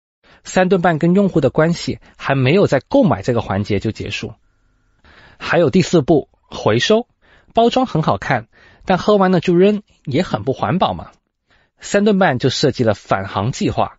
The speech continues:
在每个城市设置指定的回收点，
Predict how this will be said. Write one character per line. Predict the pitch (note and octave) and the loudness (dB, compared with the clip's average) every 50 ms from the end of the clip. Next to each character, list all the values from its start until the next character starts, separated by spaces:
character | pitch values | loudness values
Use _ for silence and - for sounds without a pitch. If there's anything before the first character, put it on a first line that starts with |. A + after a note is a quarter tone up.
| _ _ _ _ _ _ - | _ _ _ _ _ _ -8
在 | - - F#3 F3 | -2 0 0 0
每 | D#3 B2+ F#2+ G#2 | 0 0 -2 -2
个 | D3+ D3 | -2 -2
城 | - - G#2+ G#2+ A2+ | -2 -4 -4 -2 -2
市 | - - F3 - - | -2 -2 -4 -4 -6
设 | - - - C#3+ B2 | -2 0 2 2 2
置 | - - A#2+ | 0 -4 -6
指 | - - - A#2+ F#2+ | -6 -4 -4 -2 -2
定 | F#2+ E3+ E3 C#3+ | 0 2 2 2
的 | A#2+ G#2 | 0 0
回 | - - G#2+ A2+ | 0 -2 0 2
收 | - F#3+ G#3 | 2 2 2
点， | - - - | 0 -2 -6